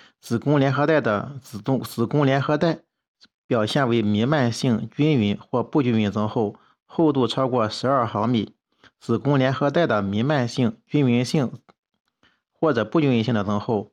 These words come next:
厚度超过十二毫米。T two 病灶内可以出现点状或斑片状的高信号，T two 项内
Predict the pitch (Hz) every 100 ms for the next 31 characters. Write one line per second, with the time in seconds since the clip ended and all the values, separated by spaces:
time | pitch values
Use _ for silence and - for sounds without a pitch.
0 | _ - 156 135 120 - 131 117 113 131
1 | 123 110 107 98 - _ _ _ - _
2 | - 160 160 170 160 160 135 117 117 107
3 | - 135 107 139 139 113 - 107 95 92
4 | 135 - _ 127 110 101 135 139 143 135
5 | 120 104 120 117 110 107 110 - _ _
6 | - _ _ - 151 - 160 151 127 110
7 | -